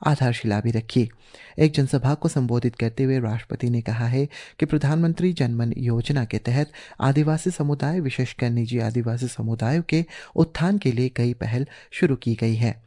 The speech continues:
जिसने उनके जीवन स्तर में और सुधार आएगा। उन्होंने कहा है कि मणिपुर के आदिवासियों के लिए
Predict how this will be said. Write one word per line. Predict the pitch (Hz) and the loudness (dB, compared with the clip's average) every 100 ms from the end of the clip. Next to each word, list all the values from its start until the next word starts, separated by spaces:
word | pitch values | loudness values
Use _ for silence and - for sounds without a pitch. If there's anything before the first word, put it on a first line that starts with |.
| _ - | _ -4
जिसने | 123 - 139 - - - | -2 0 -2 -2 -12 0
उनके | 180 175 | 2 4
जीवन | 180 170 170 165 | 4 4 4 0
स्तर | - 151 127 | 0 -4 0
में | 135 | -2
और | - 117 120 | 0 -2 -2
सुधार | - 113 110 113 - | -4 -2 -2 -4 -4
आएगा। | 120 107 113 - _ _ - - | -2 -2 -4 -10 _ _ -12 0
उन्होंने | 143 139 127 | 4 4 2
कहा | 127 120 | 0 0
है | 120 | 0
कि | 120 127 | 0 0
मणिपुर | 117 117 120 143 | 2 0 0 -2
के | 143 | -2
आदिवासियों | 123 123 123 123 - 156 | -2 -2 0 -2 -2 -2
के | - 139 | -2 -2
लिए | 139 | 0